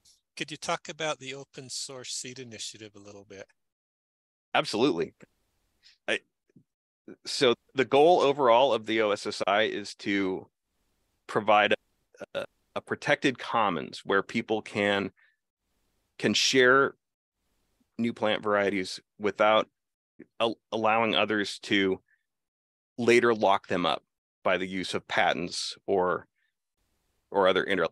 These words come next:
Speaker 2: intellectual property protections. So it's a simple pledge that you place on your varieties that, that says that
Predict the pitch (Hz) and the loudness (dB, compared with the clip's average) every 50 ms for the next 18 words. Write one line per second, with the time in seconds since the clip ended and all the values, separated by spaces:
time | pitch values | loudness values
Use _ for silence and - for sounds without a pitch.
0 | _ - 98 90 - 92 87 78 - - - 78 - - 64 62 - - - 69 | _ -8 -8 -6 -2 -2 0 -2 -2 -4 -6 -6 -4 -2 -2 -2 -4 -6 -8 -12
1 | - - - - - 76 - - - - - - - - - _ _ _ - - | -12 -14 -12 -8 -8 -8 -8 -8 -12 -12 -14 -14 -14 -14 -16 _ _ _ -6 -2
2 | - 110 101 95 - - _ _ _ _ _ _ _ _ _ - 113 - - 104 | 2 4 4 4 2 0 _ _ _ _ _ _ _ _ _ -6 -4 -4 -4 -4
3 | - - 131 123 - 151 151 - - - 101 98 101 120 151 156 - - - _ | -2 0 0 0 0 -2 -4 -4 -2 2 4 4 4 4 0 -4 -8 -10 -4 _
4 | - 110 - - 107 104 101 95 - - _ _ _ _ _ _ - 107 95 - | 0 0 0 0 -2 -2 -2 -2 -4 -8 _ _ _ _ _ _ 2 2 2 4
5 | - 107 95 101 104 98 104 95 85 82 85 87 98 107 107 - - _ _ _ | 4 2 2 2 0 2 2 2 2 2 2 0 -2 -4 -6 -8 -12 _ _ _
6 | _ _ _ - - - - - _ - 95 87 - - - 101 98 101 - - | _ _ _ -10 -8 -8 -8 -10 _ -4 -4 -4 -2 -2 0 0 0 0 0 0
7 | 101 98 - | 0 0 0